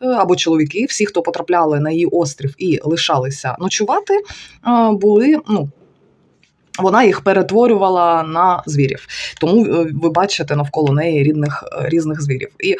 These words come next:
е, її зображують часто як, е, богиню, навколо якої дуже багато різних, різних тваринок, звірушек <laughs> і так далі. Бо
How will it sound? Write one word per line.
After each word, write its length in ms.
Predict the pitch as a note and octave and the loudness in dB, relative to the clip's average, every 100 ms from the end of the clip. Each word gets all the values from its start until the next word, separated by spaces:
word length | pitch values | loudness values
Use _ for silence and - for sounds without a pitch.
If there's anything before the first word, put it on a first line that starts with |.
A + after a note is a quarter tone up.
| - - - | -6 -8 0
е, 220 | E3+ E3 | 2 2
її 360 | E3+ G#3 D#4 | 2 4 6
зображують 580 | A#3 A3 F#3+ D#3 D3+ D#3 | 6 2 2 0 0 -2
часто 440 | - D4 - - G3+ | 0 0 0 -2 0
як, 460 | F#3 E3+ E3 - | 2 0 -2 -8
е, 280 | D#3 D#3 D3+ | -2 0 0
богиню, 580 | D#3 F3+ A#3+ D#4 A#3 G#3 - - | 0 2 4 6 6 4 -2 -6
навколо 680 | F3+ - G3+ G3+ F3 D#3+ D#3 | -4 0 2 4 6 4 4
якої 460 | D#3+ F3+ B3+ A3+ F3 | 2 2 4 4 2
дуже 280 | G3 F#3+ | 2 2
багато 440 | D#3 D#3 G3+ G#3 E3 | 0 2 2 2 2
різних, 380 | E3+ E3+ D3+ D3 | 2 2 0 0
різних 340 | G3+ F3 D3 | 0 0 -6
тваринок, 500 | - D#3 G3+ E3+ D#3 | -2 2 2 0 -2
звірушек 520 | C#3+ C#3+ G#3 - F3 - - - - | 0 2 2 0 -2 -4 -4 -8 -6
<laughs> 340 | E4+ E4+ D#4 | -2 2 2
і 60 | C#4+ | -2
так 200 | C#4+ B3+ | -2 2
далі. 280 | C4+ C4+ B3 | 4 4 4
Бо 320 | G#3 A3 G#3+ | 4 4 2